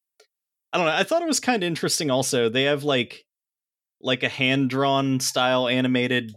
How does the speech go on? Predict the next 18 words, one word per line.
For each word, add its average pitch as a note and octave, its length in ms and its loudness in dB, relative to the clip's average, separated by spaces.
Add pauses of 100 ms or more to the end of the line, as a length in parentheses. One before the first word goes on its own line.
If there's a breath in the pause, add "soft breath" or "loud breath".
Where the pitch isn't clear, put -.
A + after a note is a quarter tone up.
(100)
intro C3 640 0 (600)
where G#2+ 180 2
it's, - 180 -2
like, G#2 320 2 (680)
I G#2+ 80 0
don't G#2 100 2
know, G#2 120 -2
referring G#2 500 -2
back G#2 240 0
to, G2 100 -10
like, F#2+ 300 -4
the G2+ 100 -4
last G2 540 -4
series, G2 420 -2
I E2+ 120 -2
guess, F2 340 -6
but, - 180 -12
like, F#2+ 300 -8